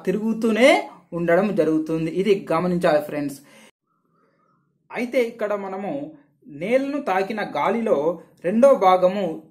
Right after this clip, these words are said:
తక్కువ పీడనం ఉన్న దానిపై అక్షాంశము వైపుకి వెళ్ళడము జరుగుతూ ఉంటుంది ఫ్రెండ్స్. మరి మనము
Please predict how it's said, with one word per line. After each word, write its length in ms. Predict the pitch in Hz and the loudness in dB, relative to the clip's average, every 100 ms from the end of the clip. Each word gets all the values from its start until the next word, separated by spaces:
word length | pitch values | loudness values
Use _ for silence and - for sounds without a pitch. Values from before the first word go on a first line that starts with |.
| 202 | -4
తక్కువ 500 | 208 - 285 277 - | -4 0 2 2 2
పీడనం 400 | 220 208 214 214 | 0 2 0 -4
ఉన్న 420 | 170 175 175 143 - | -4 -4 -2 -2 -4
దానిపై 600 | 147 170 196 202 269 311 - _ _ | -2 -2 0 0 0 0 -12 _ _
అక్షాంశము 880 | 156 160 - 214 190 196 240 320 - - | -8 -6 -2 -2 0 0 0 -2 -8 -12
వైపుకి 640 | 135 151 165 165 269 403 - - - | -2 -2 -2 -2 0 0 -2 -14 -10
వెళ్ళడము 680 | 139 160 175 170 226 339 - _ - | -2 2 2 2 2 0 -6 _ -8
జరుగుతూ 520 | 147 151 147 220 - | -4 -2 -2 -4 -4
ఉంటుంది 340 | 147 127 139 127 | -6 -8 -8 -8
ఫ్రెండ్స్. 400 | 151 123 - - - - _ _ _ _ _ _ _ _ _ _ _ _ _ | -6 -6 -6 -14 -20 -20 _ _ _ _ _ _ _ _ _ _ _ _ _
మరి 480 | 151 180 196 135 123 | -10 -4 -4 -6 -10
మనము 560 | 139 165 180 139 123 | -12 -12 -10 -10 -12